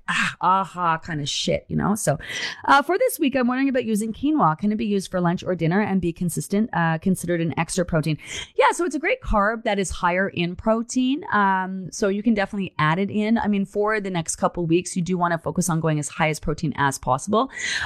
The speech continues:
Um, so maybe skip the, the potatoes or the rice if you've been having them, and instead have quinoa for sure. Um, so you can still have quinoa. You can still have, like, um, you know, even oatmeal for breakfast, but you know, wanna make sure you bump it up and really focus on the protein. People tend to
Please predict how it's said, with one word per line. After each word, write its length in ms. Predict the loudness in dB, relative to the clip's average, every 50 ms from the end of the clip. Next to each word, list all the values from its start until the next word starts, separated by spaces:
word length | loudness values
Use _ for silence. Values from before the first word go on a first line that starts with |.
| -2 2
Um, 160 | 2 2 2
so 120 | 2 0 -2
maybe 220 | -2 0 -2 -2
skip 280 | -4 0 0 0 0 0
the, 160 | 0 0 0
the 160 | 0 0 -2
potatoes 600 | -2 -2 -2 0 0 0 2 2 0 0 -2 -2
or 100 | -2 -2
the 100 | -2 -2
rice 320 | 0 2 2 2 2 2 -4
if 100 | -2 -2
you've 100 | -2 -2
been 100 | 0 0
having 320 | 2 2 2 0 0 -2
them, 180 | -4 -2 -2 -2
and 120 | 0 2 2
instead 460 | 2 0 -2 -2 0 2 2 2 0
have 340 | -2 0 0 0 0 -2 -4
quinoa 460 | -4 -2 0 0 0 0 -2 -2 -2
for 160 | 0 0 0
sure. 480 | 0 0 -2 -4 -2 0 2 2 2 0 -4 -12 -10 -8 -8 -10 -6 2
Um, 220 | 4 4 4 4
so 120 | 2 -2 -2
you 60 | -2
can 100 | -2 -2
still 180 | -2 0 0 2
have 200 | 2 0 -2 -2
quinoa. 380 | -2 -2 -2 0 0 -2 -2
You 60 | -2
can 140 | 0 0 0
still 200 | 0 0 0 0
have, 400 | 2 2 2 2 4 2 2 0
like, 320 | 0 -2 -2 -2 -2 -2 -2
um, 380 | 0 0 0 0 -2 -4 -6 -2
you 100 | 0 0
know, 200 | 0 0 0 -2
even 240 | -2 0 0 0 0 -2
oatmeal 300 | -4 -4 -2 -2 -2 -2
for 160 | -2 -4 -2
breakfast, 540 | -2 -2 -2 -2 -2 -2 -2 -2 -2 -2 -2
but 160 | -2 -2 0
you 100 | 0 0
know, 80 | 0 2
wanna 180 | 0 0 0
make 160 | -2 -4 -4 -4
sure 120 | -2 -2
you 80 | -2 0
bump 280 | 2 4 2 2 4
it 60 | 0
up 140 | 0 0 -2
and 160 | -2 -8 -4
really 160 | -2 0 -2 -2
focus 380 | 0 0 -2 0 0 -2 -2
on 100 | -2 -2
the 80 | -2 -4
protein. 360 | -2 0 0 0 0 -2 -4
People 200 | -2 -2 -2 -2
tend 200 | -2 -2 -2 0
to 120 | 0 0